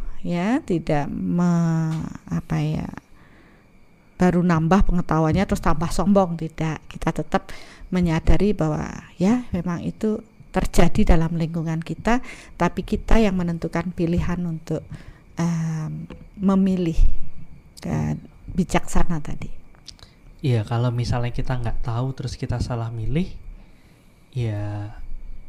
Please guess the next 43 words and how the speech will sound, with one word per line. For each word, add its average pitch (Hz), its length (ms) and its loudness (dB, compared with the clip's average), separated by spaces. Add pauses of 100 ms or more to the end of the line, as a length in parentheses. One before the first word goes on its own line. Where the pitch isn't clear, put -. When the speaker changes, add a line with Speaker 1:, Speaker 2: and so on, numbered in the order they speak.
Speaker 2:
lebih 117 420 -4
mending 120 440 -6
ya. 139 140 -10
Maksudnya, 123 300 -2
maksudnya 131 400 -6
ya 123 160 -4
kalau 120 180 -6
kita 143 180 0
nggak 127 180 0
tahu 175 120 2
kita 160 160 0
salah 131 200 2
milih 156 180 -2
tuh 180 140 -6
masih 151 300 -6
lebih 135 220 -2
wajar 127 320 2
gitu 117 180 -2
ya. 117 160 -4
Speaker 1:
Mm-mm. 156 380 -6
Speaker 2:
Cuman 147 240 -2
kalau 139 180 0
kita 135 220 2
udah 127 220 0
tahu, 160 340 -2
tetap - 340 -4
sekarang, 156 360 -6
sekarang 160 260 -2
jadi 123 160 0
pilihan 117 320 0
kita. 127 320 -6 (680)
Bukan 135 400 2 (260)
milihnya 143 480 2
karena 135 260 -2
kita 139 220 -6
nggak 131 220 -6
tahu, 190 240 4
tapi 160 240 0
milih 196 320 4
ya 147 40 4
benar-benar 131 400 2
karena 156 280 0
kita 185 400 -2